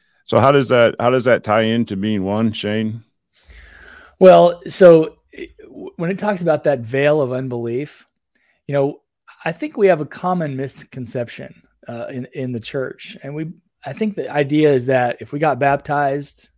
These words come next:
Speaker 2: and we believe that Joe Smith was a prophet and the, the scriptures are true, Book of Mormon's true, um, then, then we're believers. We're good to go. We've, we've made the covenant,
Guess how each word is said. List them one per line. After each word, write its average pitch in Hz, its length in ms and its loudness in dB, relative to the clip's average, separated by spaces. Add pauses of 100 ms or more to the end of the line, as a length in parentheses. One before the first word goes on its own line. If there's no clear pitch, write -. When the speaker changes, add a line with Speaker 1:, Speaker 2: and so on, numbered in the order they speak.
Speaker 2:
and 123 280 -6
we 135 120 -4
believe 135 460 -2
that 123 220 -8 (400)
Joe 139 140 -2
Smith 139 260 -8
was 127 140 -8
a 117 40 -12
prophet 139 680 -6
and 123 180 -12
the, 117 300 -8
the 113 60 -18
scriptures 135 440 -8
are 127 80 -10
true, 139 440 -4
Book 131 160 -8
of - 80 -16
Mormon's 131 320 -10
true, 135 440 -2 (520)
um, 120 340 -10 (220)
then, 135 160 -8
then 131 100 -4
we're 127 140 -2
believers. 123 640 -10 (360)
We're 117 100 -8
good 117 160 -6
to 120 60 -14
go. 131 160 -10 (240)
We've, 110 180 -16
we've 117 140 -10
made 127 160 -8
the 123 60 -10
covenant, 131 480 -6